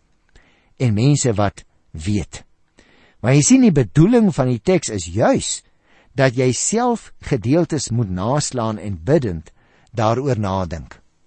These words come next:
Mag ek jou 'n persoonlike vraag vra? Luisteraar, glo jy in die Seun van God as jou redder?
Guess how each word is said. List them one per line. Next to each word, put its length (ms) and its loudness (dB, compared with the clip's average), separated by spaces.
Mag 160 -6
ek 160 0
jou 80 6
'n 80 -4
persoonlike 520 -2
vraag 420 -8
vra? 400 -14
Luisteraar, 500 0
glo 420 -2
jy 440 -2
in 80 -6
die 100 -6
Seun 380 -4
van 160 -6
God 460 -10
as 160 -8
jou 140 0
redder? 400 -4